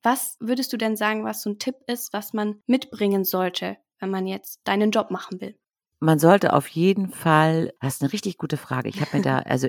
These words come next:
Speaker 2: ich, ich könnte sofort lossprudeln, aber ich versuch das mal zu kanalisieren. Also eine gewisse Offenheit finde ich total wichtig. Also Menschen gegenüber, aber auch der Arbeit gegenüber, weil es verändern sich Dinge und Prozesse sehr, sehr schnell manchmal.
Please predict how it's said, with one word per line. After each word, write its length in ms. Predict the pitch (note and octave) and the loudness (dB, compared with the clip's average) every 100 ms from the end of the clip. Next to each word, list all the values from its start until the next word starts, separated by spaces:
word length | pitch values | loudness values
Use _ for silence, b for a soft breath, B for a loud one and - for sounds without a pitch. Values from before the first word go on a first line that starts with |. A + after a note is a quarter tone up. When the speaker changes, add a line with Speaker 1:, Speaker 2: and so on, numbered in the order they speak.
| - | -2
Speaker 2:
ich, 200 | C#3 - | -4 -4
ich 160 | - | -4
könnte 180 | - F3 | 2 2
sofort 300 | D3 - F#3 | 2 -2 -2
lossprudeln, 680 | D#3+ F3 - - A2+ A#2+ C3 | -2 -2 -6 -6 -4 -2 0
aber 160 | - | 2
ich 80 | C3+ | 0
versuch 200 | - D3+ | -2 -4
das 160 | - D#3 | -4 -4
mal 100 | D3 | -8
zu 100 | - | -8
kanalisieren. 800 | - C#3 C3 B2 G#2+ F2 - - - | -6 -6 -4 -8 -10 -10 -10 -14 2
Also 220 | C#3+ D3 | 2 4
eine 180 | D3+ C#3+ | 0 0
gewisse 420 | D3 G3 - - | 2 2 0 2
Offenheit 520 | G3 - D3+ C#3+ - | 0 0 -4 -4 -4
finde 240 | - C3+ | -4 -4
ich 80 | A#2 | -6
total 520 | - C3+ B2 B2+ B2 | -8 -8 -4 -4 -4
wichtig. 520 | A#2+ A2+ - - - - | -6 -10 -14 -18 -18 -4
Also 240 | C#3 B2 | -2 0
Menschen 400 | B2 C#3+ F#3 F3 | 0 0 0 -4
gegenüber, 760 | D#3 D3+ - D3 C3+ C#3 C#3 - | -4 -4 -6 -6 -4 -2 -2 -4
aber 260 | B2 - | -4 -4
auch 80 | B2+ | -6
der 160 | C3 - | -6 -2
Arbeit 320 | B2 A#2 - | -2 -2 -4
gegenüber, 580 | A#2 - - A#2+ C3+ B2+ | -8 -8 -10 -6 -6 -4
weil 200 | A#2+ B2+ - | -4 -6 -6
es 160 | C3+ | -6
verändern 500 | - D3 D3+ F#3+ F#3 | -4 -2 0 0 0
sich 240 | D3+ D#3 - | -2 -6 -6
Dinge 340 | D#3 F3 F3 | -6 -4 -4
und 160 | F3+ C3+ | -4 -6
Prozesse 720 | - - - E3 E3+ E3+ D#3+ - | -8 -12 -6 -4 -4 -6 -6 -8
sehr, 460 | A#2+ B2 D3 D3+ | -8 -4 -2 -2
sehr 240 | A#2+ C3+ C3 | -4 -6 -8
schnell 400 | - A#2+ G#2+ G#2 | -6 -4 -4 -4
manchmal. 500 | - - - E2+ | -8 -12 -16 -18